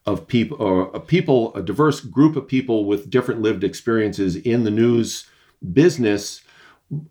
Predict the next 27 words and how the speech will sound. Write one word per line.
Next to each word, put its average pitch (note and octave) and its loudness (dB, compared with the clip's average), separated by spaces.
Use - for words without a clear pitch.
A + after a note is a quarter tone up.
um, G#2+ 0
and G#2+ -2
I G#2+ -2
think D3 -2
that A#2 -6
that's A2+ -2
what A2 0
we B2 2
are G#2+ 0
trying G#2 -2
to, F#2+ 0
to G#2 -4
show A#2 0
the G2+ -4
path G#2+ -4
toward. F#2+ 0
And F#2+ -6
the A2 -4
other C#3+ 0
thing A#2+ -2
is, G2 0
in A2+ -6
terms B2 0
of G2+ -2
newsroom A2+ 0
leadership, B2+ 0
so G#2 0